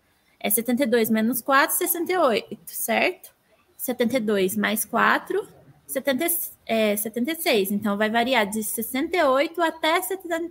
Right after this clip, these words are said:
é, setenta e seis e vou, é, é, enchendo e esvaziando, enchendo e esvaziando. Então, esse é o pequeno controle que foi feito, é, com a planta de nível.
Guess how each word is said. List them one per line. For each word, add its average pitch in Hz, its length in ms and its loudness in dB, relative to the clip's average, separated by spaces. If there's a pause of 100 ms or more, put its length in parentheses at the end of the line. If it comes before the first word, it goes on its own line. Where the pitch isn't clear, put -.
(100)
é, 254 360 -2
setenta 254 340 -6
e 269 40 -4
seis 269 420 -2
e 302 60 -4
vou, 311 220 0 (280)
é, 214 680 0 (1000)
é, 208 220 0
enchendo 285 540 2
e 381 40 -2
esvaziando, 247 880 0
enchendo 247 420 -2
e 320 40 -4
esvaziando. 285 760 0 (720)
Então, 233 200 -2
esse 254 200 -2
é 269 60 -2
o 269 40 -4
pequeno 302 420 -4
controle 269 540 -2
que - 100 -18
foi 294 200 -6
feito, 226 400 -6 (580)
é, 214 960 0
com 226 360 0
a 233 100 0
planta 226 440 -4
de 214 120 -8
nível. 196 320 -6